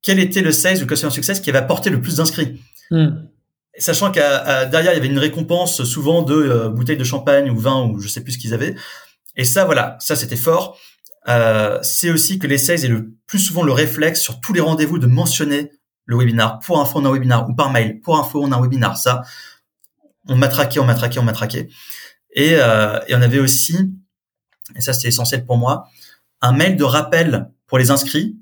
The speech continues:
Speaker 1: qui partaient deux, trois jours avant pour dire, « Voilà, on a le webinar qui arrive,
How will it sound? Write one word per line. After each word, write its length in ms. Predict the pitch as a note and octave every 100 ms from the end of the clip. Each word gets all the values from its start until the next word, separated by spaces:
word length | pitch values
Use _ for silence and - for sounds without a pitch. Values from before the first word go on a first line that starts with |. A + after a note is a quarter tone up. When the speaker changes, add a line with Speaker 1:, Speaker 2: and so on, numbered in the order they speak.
| _
Speaker 1:
qui 120 | -
partaient 220 | A#2+ A#2
deux, 120 | B2 D3+
trois 180 | -
jours 200 | C#3 B2
avant 200 | A#2+ C3
pour 160 | D3 A2+
dire, « 260 | A2 C3 - - - _ _ _ - -
Voilà, 480 | B2 A2+ - - _ -
on 100 | C3+
a 60 |
le 80 | F3+
webinar 300 | F3+ E3 E3+
qui 120 | -
arrive, 440 | C#3+ C3+ C3+ D3